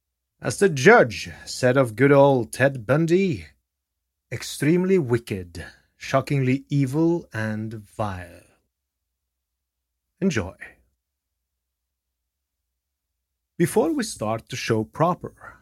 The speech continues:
I want to, as always, publicly thank my elite T S K Producers Club. This club includes twenty-two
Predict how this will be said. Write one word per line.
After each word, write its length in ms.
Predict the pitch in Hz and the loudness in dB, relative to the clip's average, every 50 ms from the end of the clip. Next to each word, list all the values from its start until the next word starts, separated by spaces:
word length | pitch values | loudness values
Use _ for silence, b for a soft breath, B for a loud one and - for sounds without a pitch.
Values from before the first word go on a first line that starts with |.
| _ _ | _ _
I 120 | - 131 127 | -6 -4 0
want 280 | 120 156 190 208 - - | 0 0 0 -2 -4 -2
to, 240 | - 143 180 208 151 | -2 0 2 4 2
as 260 | 107 113 120 135 135 | 2 2 0 2 4
always, 640 | 143 123 117 113 110 107 110 113 135 170 208 220 208 | 4 4 4 4 2 0 0 0 -2 -2 -6 -8 -2
publicly 460 | - - 175 190 226 233 208 240 240 | 4 4 4 4 4 0 0 0 -2
thank 400 | 220 220 - 139 131 135 147 147 | -4 0 4 6 6 6 6 2
my 360 | 139 139 127 127 131 135 147 - | 4 6 6 6 6 6 2 0
elite 680 | - 156 156 165 175 190 196 143 98 87 - - - - _ _ | -2 0 0 0 -2 -2 -4 -6 -6 -8 -12 -16 -18 -18 _ _
T 180 | - 135 127 | -2 0 0
S 160 | 123 117 - - | 0 0 -2 0
K 200 | - 127 127 120 | 0 0 0 0
Producers 760 | - 123 123 110 107 123 127 127 117 - 143 135 120 - | -2 -4 -6 -6 -4 -6 -6 -6 -6 -4 -4 -4 -4 -4
Club. 440 | - - - - 117 107 98 92 90 _ _ - _ _ _ _ _ _ _ _ _ _ _ _ _ _ | -8 -12 -10 -8 -6 -6 -6 -6 -10 _ _ -20 _ _ _ _ _ _ _ _ _ _ _ _ _ _
This 300 | 110 95 117 139 131 - | -6 0 0 0 0 0
club 340 | - 131 135 147 185 190 180 | 0 4 6 6 6 6 4
includes 580 | 175 151 131 - - 143 156 175 175 147 - | 2 2 0 0 0 0 2 2 0 -4 -10
twenty-two 920 | - - 143 139 135 127 - 123 - _ _ - 254 233 151 110 95 92 | -8 -4 -2 -2 -2 -2 -4 -8 -8 _ _ -4 -4 -2 -2 -4 -6 -8